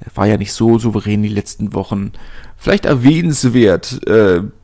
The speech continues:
in B S C, dass selbst falls man aufsteigt, der Erfolg nicht unbedingt so nachhaltig ist.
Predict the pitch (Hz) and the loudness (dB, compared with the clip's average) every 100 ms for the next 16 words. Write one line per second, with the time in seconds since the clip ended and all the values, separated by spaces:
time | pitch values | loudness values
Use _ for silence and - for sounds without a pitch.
0 | - - - 117 113 113 110 117 127 113 | -20 -12 -2 0 2 0 0 0 0 0
1 | 104 123 120 - - 120 127 - 117 101 | 0 0 0 -2 -4 0 0 0 0 0
2 | 85 117 - - 98 90 87 - - 101 | 2 0 -2 -4 -2 0 -2 -8 -2 2
3 | 80 85 - 95 87 107 98 101 - 95 | 2 -2 -2 -2 -2 -2 -2 -2 -2 -2
4 | 101 87 90 87 - 104 95 98 85 92 | -2 0 -2 -2 -4 -4 -2 0 0 -2
5 | - 110 107 135 127 - 113 139 - - | -2 -2 0 -2 -4 -2 -2 0 -4 -8